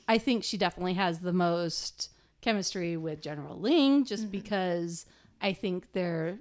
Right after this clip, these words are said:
Speaker 1: much more similar in nature
Speaker 2: Mm-hmm.
Speaker 1: 'cause I think she's kind of, again, she's conniving.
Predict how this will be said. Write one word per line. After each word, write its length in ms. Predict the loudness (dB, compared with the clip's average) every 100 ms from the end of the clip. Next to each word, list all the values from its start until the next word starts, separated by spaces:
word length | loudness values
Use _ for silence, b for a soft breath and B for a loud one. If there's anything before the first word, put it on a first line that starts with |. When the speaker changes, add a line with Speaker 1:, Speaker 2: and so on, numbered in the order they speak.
| -4
Speaker 1:
much 300 | -2 -2 -2
more 180 | -2 -2
similar 640 | -2 0 2 2 2 0
in 360 | -4 -4 -2 -4
nature 460 | -6 -6 -6 -8 -8 -8
Speaker 2:
Mm-hmm. 360 | -6 -8 -10
Speaker 1:
'cause 280 | -6 -4 -4 -6
I 260 | -4 -4 -6
think 200 | -6 -6 -6
she's 400 | -8 -6 -8 -10
kind 420 | -10 -6 -4 -4
of, 240 | -6 -10 -12 -16 -4
again, 360 | -2 2 2 0
she's 340 | -6 -2 -4
conniving. 640 | -4 -2 0 0 -2 -6